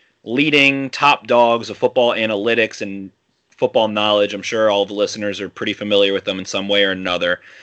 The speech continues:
Um, they kind of have a constitution of firm beliefs as a group, as, as Football Outsiders. One of their most important ones is championship teams are generally defined by their ability to dominate inferior opponents,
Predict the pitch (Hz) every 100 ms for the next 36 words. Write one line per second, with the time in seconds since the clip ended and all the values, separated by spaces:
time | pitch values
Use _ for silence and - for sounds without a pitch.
0 | - _ - 92 104 208 226 202 160 143
1 | 113 - 127 127 - 110 - 117 - 110
2 | 101 87 92 - 127 120 120 110 98 101
3 | 98 85 - - 113 92 95 87 98 113
4 | 101 - - 87 85 - 127 127 - 117
5 | 107 98 98 101 - 92 85 85 - -
6 | - - - _ - 131 175 147 135 131
7 | 120 113 110 135 135 123 127 120 110 107
8 | 104 101 202 226 240 226 220 208 - 147
9 | 151 127 113 107 135 160 165 170 131 127
10 | 107 101 98 107 _ _ _ _ 120 123
11 | 113 101 131 151 165 170 113 92 120 151
12 | 139 101 98 - 101 92 127 123 131 120
13 | - - 127 113 98 - -